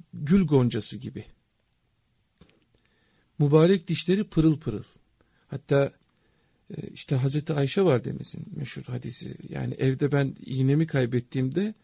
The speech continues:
ışık olmadığı halde Resulullah Efendimizin yüzünden akseden ışıkla kaybettiğimi bulurdum diyor. Yani nasıl bir vecih, nasıl bir, e, t-, tasavvur edin. Na-, nasıl edilir bu bilemiyoruz ama.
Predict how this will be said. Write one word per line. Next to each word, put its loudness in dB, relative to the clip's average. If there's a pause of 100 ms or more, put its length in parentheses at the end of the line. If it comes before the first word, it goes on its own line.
(260)
ışık -6
olmadığı 2
halde -4 (460)
Resulullah 2
Efendimizin 0
yüzünden 2
akseden 0
ışıkla -2 (280)
kaybettiğimi 4
bulurdum 2
diyor. -14 (1400)
Yani -14 (160)
nasıl 0
bir -6
vecih, -2 (200)
nasıl -8
bir, -10 (720)
e, -14 (560)
t-, -16
tasavvur -4
edin. -6 (480)
Na-, -12
nasıl -10
edilir -12
bu -10
bilemiyoruz -10
ama. -6